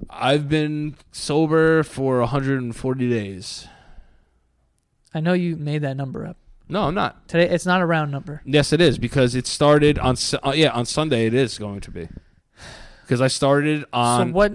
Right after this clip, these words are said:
Speaker 2: what,
Speaker 1: week,
Speaker 2: what
Speaker 1: week
Speaker 2: day?
Speaker 1: one, week one, I've been sober for seventeen weeks.
Speaker 2: Where, what month is that?
Speaker 1: Whenever the first Giants game was.
Speaker 2: Oh, so probably, like, September, September eleventh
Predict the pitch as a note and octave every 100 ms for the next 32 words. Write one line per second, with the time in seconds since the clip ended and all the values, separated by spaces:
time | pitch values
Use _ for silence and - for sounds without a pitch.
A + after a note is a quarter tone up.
0 | - C#3 F#3 D#3 E3 G3 G3+ G3+ F3 F3+
1 | G#3 A#3 - C3 E3+ F#3 D#3 E3+ F#3+ A#3
2 | D3+ D#3+ E3+ F3 F3+ F#3 F#3 E3+ D3 -
3 | C#3 C#3 C3+ B2 G#2+ F#2+ - - _ _
4 | _ F3 E3 F3 G3+ G3 F3 D#3+ D3+ -
5 | F3 F#3 - D#3+ F3 - C#3+ - - -
6 | _ _ _ _ _ C#3 C#3+ F3 F3+ E3
7 | - D#3+ D3+ B2 C3+ C3 A#2 - G#2+ F2
8 | B1+ - - _ _ _ _ _ _ F3
9 | D3 - D3 D#3+ D#3 C#3 - C#3+ - D#3
10 | D3+ C#3+ C3+ C3+ - - F3 G3+ G#3 A3+
11 | G#3+ A3